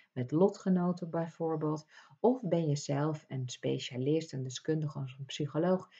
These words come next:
die heel graag andere mensen wil helpen die slachtoffer zijn van narcisten en je wilt veel meer te weten komen hoe jij dat kan aanpakken, dan kun je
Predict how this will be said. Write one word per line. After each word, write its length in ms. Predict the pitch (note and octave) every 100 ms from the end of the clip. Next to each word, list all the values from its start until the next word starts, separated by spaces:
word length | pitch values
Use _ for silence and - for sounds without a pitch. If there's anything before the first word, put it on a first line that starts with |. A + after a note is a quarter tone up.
| - _
die 200 | E3 D#3+
heel 180 | G#3+ B3
graag 400 | - E3 D3 -
andere 280 | G3+ A#3 G#3+
mensen 360 | E3+ D#3+ D#3+
wil 200 | D3 C#3+
helpen 480 | C#3 D3+ D3+ D3+ C3
die 200 | C#3 C3
slachtoffer 560 | B2 G3+ A3 - D#3 D3
zijn 300 | D3 C3+ C3+ - - _
van 260 | A3 G#3+ D3
narcisten 680 | B2+ - F#3 G3 - F3+ F3+ - - -
en 140 | E3
je 80 | D#3
wilt 240 | D3 C3+
veel 360 | - G3 A#3 A3+
meer 180 | F3 D3+
te 120 | C#3+
weten 320 | D3 D#3+ D3+
komen 320 | - C#3 C3+
hoe 120 | C#3+
jij 160 | D3 F3+
dat 160 | D#3 -
kan 220 | B2+ -
aanpakken, 600 | E3 G3 G3 F3+ E3 D#3
dan 120 | C#3
kun 120 | -
je 100 | B2+